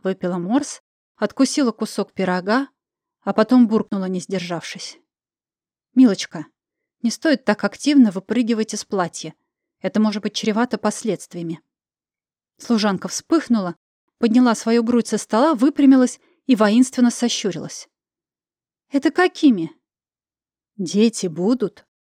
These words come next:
а замуж так никто и не возьмёт", ответила с деланным сочувствием.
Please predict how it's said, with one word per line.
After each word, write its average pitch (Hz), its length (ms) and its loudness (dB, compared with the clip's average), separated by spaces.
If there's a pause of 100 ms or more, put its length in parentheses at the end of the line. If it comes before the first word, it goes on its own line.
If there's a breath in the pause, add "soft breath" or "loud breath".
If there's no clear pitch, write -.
(160)
а 202 160 -4
замуж 196 680 -2
так - 260 -2
никто 196 420 -2
и 220 80 4
не 226 120 4
возьмёт", 185 680 -4 (640)
ответила 208 600 -2
с 170 80 -10
деланным 185 400 -4
сочувствием. - 800 -12